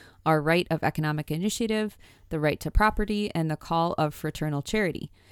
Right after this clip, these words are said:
We covered each of these needs, but to quickly recap them,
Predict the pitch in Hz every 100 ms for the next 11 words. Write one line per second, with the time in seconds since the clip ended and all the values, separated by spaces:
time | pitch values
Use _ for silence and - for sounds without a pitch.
0 | _ _ 180 - 208 240 202 190 208 202
1 | 202 160 143 - 151 - 156 - 233 -
2 | 190 165 160 147 143 - 139 165